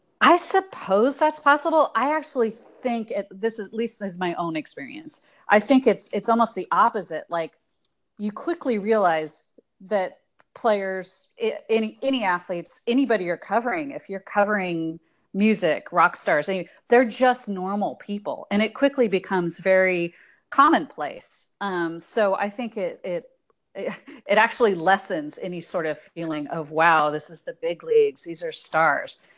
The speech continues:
And they just become really very normal. It's your job. Um, I don't wanna say it's, uh, uh, you know, uh, commonplace or boring or anything like that, but I, it,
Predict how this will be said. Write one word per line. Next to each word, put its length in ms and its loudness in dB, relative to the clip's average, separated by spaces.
And 120 0
they 80 4
just 180 -2
become 300 -2
really 220 2
very 300 -2
normal. 340 0
It's 180 0
your 120 6
job. 540 0
Um, 260 -2
I 100 -2
don't 100 -2
wanna 200 -4
say 240 -4
it's, 360 -8
uh, 260 -4
uh, 80 -8
you 160 -6
know, 220 -6
uh, 400 -2
commonplace 800 -2
or 80 -4
boring 400 -2
or 80 -4
anything 640 -6
like 260 -6
that, 440 4
but 300 -2
I, 140 -4
it, 200 -8